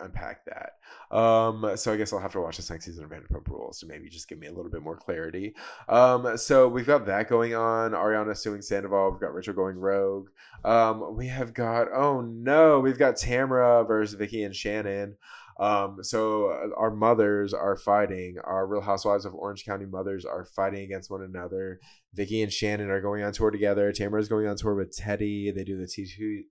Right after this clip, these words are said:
two T's in a podcast. Um, they're going with, like, Cynthia Bailey. I think Angie Katzenaf is from Salt Lake City is gonna be going there, I wanna say. Like, Emily Simpson, who's so fucking boring.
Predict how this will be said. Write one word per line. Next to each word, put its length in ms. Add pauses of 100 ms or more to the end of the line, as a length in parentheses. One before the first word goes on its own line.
(120)
two 200
T's 240
in 80
a 40
podcast. 760 (380)
Um, 180
they're 80
going 180
with, 100
like, 140
Cynthia 360
Bailey. 600
I 60
think 240
Angie 320
Katzenaf 600
is 240 (160)
from 300
Salt 200
Lake 120
City 220
is 120
gonna 120
be 120
going 320
there, 200
I 60
wanna 220
say. 460 (480)
Like, 600
Emily 300
Simpson, 480
who's 200
so 120
fucking 380
boring. 360